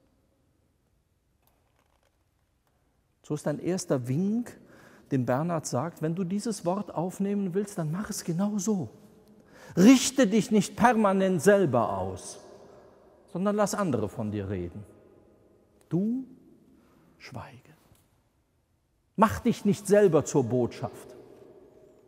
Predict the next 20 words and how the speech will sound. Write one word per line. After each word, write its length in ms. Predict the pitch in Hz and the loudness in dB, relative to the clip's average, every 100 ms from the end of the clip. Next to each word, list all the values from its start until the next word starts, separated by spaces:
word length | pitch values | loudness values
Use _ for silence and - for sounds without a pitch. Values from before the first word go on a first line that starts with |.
| _ _ _ _ - | _ _ _ _ -20
Das 140 | 175 | -16
ist 140 | 202 180 | -10 -8
eine 160 | 160 | -6
gute 320 | 143 202 233 | -6 -8 -8
Voraussetzung 800 | 151 147 123 131 139 165 - 160 | -8 -8 -6 -8 -8 -12 -10 -10
dafür, 480 | 147 139 - 147 147 139 - - - - - | -8 -8 -4 -4 -4 -8 -18 -20 -20 -12 -4
dieses 380 | 123 135 - 123 | -2 0 -2 -2
Wort 360 | 117 123 - - | -2 -4 -14 -8
aufzunehmen. 840 | 117 107 - - 123 110 95 110 98 - _ _ _ _ _ _ _ _ _ _ _ _ _ _ _ _ _ - | -4 -4 -6 -8 -6 -6 -6 -10 -14 -20 _ _ _ _ _ _ _ _ _ _ _ _ _ _ _ _ _ -8
Und 140 | 123 | -2
Bernhard 340 | 143 151 139 | 0 0 -2
ruft 240 | 147 143 - | -2 -2 0
aus, 360 | - 135 151 | 2 2 0
„O 240 | - 143 131 | 0 0 4
Weisheit, 760 | 117 147 165 - 175 190 - | 4 4 2 0 0 0 -2
die 80 | 143 | -2
du 160 | 135 135 | 2 2
aus 200 | 120 - | 2 2
der 120 | 131 | 0
Verborgenheit 1160 | - 123 110 120 127 113 123 104 110 104 - | 2 0 4 4 4 0 -2 0 0 0 -4